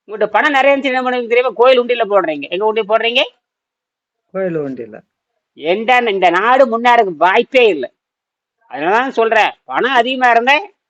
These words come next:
Speaker 1: இந்த கலை வளர்க்கறதுக்கு உதவி செய்யுங்க. தயவு செய்து உண்டியல போடுறது, அ, வீடு கட்டுறது, இதெல்லாம் பிரயோஜனமே இல்லை. முதல்ல ஆராய்ச்சிக்கு உதவி செய்யுங்க, அப்பதான் அது வரும்.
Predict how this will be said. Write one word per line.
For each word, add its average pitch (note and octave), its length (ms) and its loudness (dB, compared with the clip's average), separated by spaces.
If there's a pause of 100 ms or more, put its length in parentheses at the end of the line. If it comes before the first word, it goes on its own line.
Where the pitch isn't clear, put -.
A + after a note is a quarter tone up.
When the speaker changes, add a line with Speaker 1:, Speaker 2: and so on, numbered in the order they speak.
(160)
Speaker 1:
இந்த G#3+ 280 -4
கலை G#3+ 280 2
வளர்க்கறதுக்கு B3 360 2
உதவி A3+ 320 0
செய்யுங்க. F3 280 0
தயவு G#3 340 0
செய்து A3+ 380 0
உண்டியல - 20 -16
போடுறது, G#3 800 0 (360)
அ, E3 300 0
வீடு A#3 280 2
கட்டுறது, G3+ 300 0
இதெல்லாம் G3+ 400 -2
பிரயோஜனமே A3+ 460 0
இல்லை. C#4 300 -2
முதல்ல G#3 300 -4
ஆராய்ச்சிக்கு A3 680 2
உதவி G3+ 220 0
செய்யுங்க, C#3+ 240 -4
அப்பதான் F#3 560 -4
அது A#3 220 0
வரும். C#3 260 -6